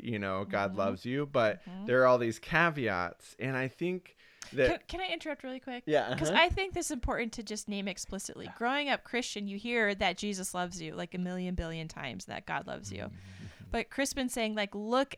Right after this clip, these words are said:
Speaker 2: at Christians, look at evangelicals. They do not run around acting like they're a beloved child of God, do they?
Speaker 1: Mm-hmm.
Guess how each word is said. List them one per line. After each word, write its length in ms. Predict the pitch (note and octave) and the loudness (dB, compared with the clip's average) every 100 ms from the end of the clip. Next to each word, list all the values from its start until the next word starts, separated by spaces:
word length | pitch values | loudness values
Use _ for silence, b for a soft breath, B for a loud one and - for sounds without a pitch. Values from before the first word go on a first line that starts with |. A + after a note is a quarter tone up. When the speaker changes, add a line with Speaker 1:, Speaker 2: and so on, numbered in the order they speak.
| - | 2
Speaker 2:
at 380 | G#3+ G3+ F#3 - _ _ _ _ _ _ _ _ _ _ _ _ _ | 8 10 8 2 _ _ _ _ _ _ _ _ _ _ _ _ _
Christians, 540 | - F#4+ - A#3 E3 | 4 4 4 0 0
look 140 | A#3+ D4+ | 0 2
at 80 | C4 | 2
evangelicals. 680 | D4 C#4 C4+ C4+ A3 F3 A3 | 2 2 2 2 0 0 2
They 120 | B3 | 4
do 100 | C4+ | 6
not 300 | C#4 D4+ - - | 8 6 4 -2
run 220 | A3+ C4+ | 2 2
around 680 | B3 B3 B3 G3+ F3+ - - - | 4 4 6 4 2 -4 -8 2
acting 480 | G3+ - A#3 G#3 F#3+ | 2 2 -2 -4 -4
like 400 | G3+ F#3+ F#3+ - _ | -2 -2 -2 -10 _
they're 360 | G3+ G3+ G3 - - | -2 2 4 2 2
a 80 | |
beloved 640 | F#3 F#3+ G3 G3 G3 - - _ _ _ | 2 2 4 2 0 -8 -8 _ _ _
child 280 | - F#3+ F#3 | -2 -2 -2
of 140 | E3+ | -4
God, 460 | E3+ F3 - - - _ - | -2 0 0 -6 -16 _ -2
do 180 | B3 | 0
they? 260 | A3 A2 F#3 | 0 -2 -4
Speaker 1:
Mm-hmm. 200 | F2 F2+ | -8 -10